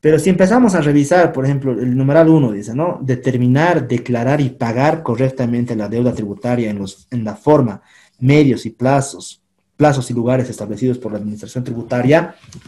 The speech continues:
ocurridos los hechos previstos en la ley como generadores de una obligación tributaria, tendríamos que identificar si es una obligación tributaria material o formal, ¿no?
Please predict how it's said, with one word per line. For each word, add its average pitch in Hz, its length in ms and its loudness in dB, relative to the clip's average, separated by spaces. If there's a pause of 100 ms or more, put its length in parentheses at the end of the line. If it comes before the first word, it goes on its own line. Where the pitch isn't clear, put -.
(320)
ocurridos 135 560 2
los 117 120 -6
hechos 135 220 -2
previstos 123 440 -2
en 117 100 -4
la 117 80 -2
ley 131 220 2
como 120 380 -4
generadores 117 540 -2
de 123 80 -2
una 127 120 -2
obligación 120 440 -6
tributaria, 151 760 0 (560)
tendríamos 156 420 4
que 151 80 4
identificar 135 600 0
si 143 100 -2
es 135 80 -2
una 143 100 0
obligación 120 400 -2
tributaria 123 380 0
material 120 420 0
o 127 60 -2
formal, 151 500 2 (560)
¿no? 170 340 -4